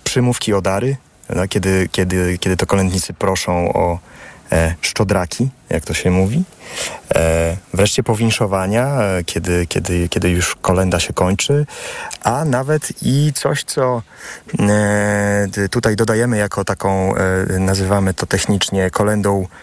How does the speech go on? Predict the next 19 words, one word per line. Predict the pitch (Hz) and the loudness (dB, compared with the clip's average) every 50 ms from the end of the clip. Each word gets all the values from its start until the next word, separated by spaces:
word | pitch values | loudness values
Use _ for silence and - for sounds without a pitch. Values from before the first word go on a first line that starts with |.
| - - - | -14 -6 -2
młodzieżową, | 98 98 104 110 107 98 95 98 98 87 87 95 110 127 131 123 123 123 120 117 110 - - - - - - - - - | 0 2 2 2 2 0 0 0 0 0 0 0 0 0 2 0 0 0 0 -2 -4 -8 -14 -20 -20 -20 -20 -18 -10 -4
e, | - 90 92 92 92 | -2 0 2 2 0
to | - 95 | 0 0
takie, | 87 - 92 - - 98 | -2 -2 -2 0 0 2
e, | 95 95 95 95 92 - - - 95 92 92 92 - - - - - | 2 2 2 2 0 -2 -2 0 0 2 2 0 -2 -4 -10 -12 -4
trochę | - 104 - 95 101 | -2 0 2 2 2
zaloty, | 92 101 101 104 113 113 - - - 82 - - _ _ - - | 2 2 0 2 0 0 -2 -4 -8 -8 -8 -10 _ _ -4 -2
e, | - 92 92 90 87 85 87 92 - | 0 0 0 0 -2 -2 -4 -6 -4
kiedy | - - 87 85 87 85 - | -2 -2 0 0 0 -2 0
młodzi | - 76 95 95 90 92 | 0 2 2 2 2 0
chłopcy | 87 - 104 95 - - - - 98 95 92 87 | -2 0 0 -2 -2 -2 -6 -4 -2 -2 -4 -4
w, | 90 - - - 95 92 90 92 - - - - - - - - - - | -6 -8 -6 -4 -2 -4 -4 -4 -8 -12 -14 -14 -14 -14 -14 -12 -6 -2
na | 92 92 92 | 0 2 2
wsi, | 95 - - - - 87 87 85 | 0 -2 -4 -4 -2 -2 0 0
e, | 87 - - 90 87 | 0 2 2 0 0
w, | 87 - - - | 0 -2 -2 0
w, | - 92 87 85 90 92 85 | 0 0 0 0 -4 -4 -4
w | 87 | -2
domu, | 87 95 95 95 92 92 92 90 | 0 0 0 2 0 0 0 -2